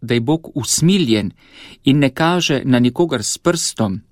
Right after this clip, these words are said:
se bom tudi jaz ognil kakršnemu koli razpravljanju o tem, kdo ima prav in kdo se moti, ter bom prepustil Božji sodbi vsako človekovo dejanje, naj bo v človekovih očeh pošteno ali krivično.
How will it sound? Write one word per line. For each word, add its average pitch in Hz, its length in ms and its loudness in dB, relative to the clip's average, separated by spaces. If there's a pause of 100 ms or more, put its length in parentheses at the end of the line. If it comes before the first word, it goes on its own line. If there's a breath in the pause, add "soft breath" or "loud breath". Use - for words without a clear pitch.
(560 loud breath)
se - 180 0
bom 139 200 2
tudi 123 220 -2
jaz 160 360 0
ognil 147 400 0
kakršnemu 127 720 -2
koli 156 340 0
razpravljanju 131 840 0
o 120 100 -4
tem, 147 340 -2
kdo 135 400 0
ima 120 280 0
prav 131 420 0 (320)
in 139 140 2
kdo 151 200 0
se - 180 -2
moti, 127 480 0 (600 loud breath)
ter 160 160 2
bom 156 180 2
prepustil 156 500 -2
Božji 147 380 0
sodbi 120 400 -2
vsako 131 400 -2
človekovo 120 680 -2
dejanje, 104 680 0 (580 soft breath)
naj 151 140 2
bo 147 200 0
v 135 140 -4
človekovih 135 760 -2
očeh 123 480 -2 (100)
pošteno 123 720 -2 (120)
ali 139 220 0
krivično. 104 680 -6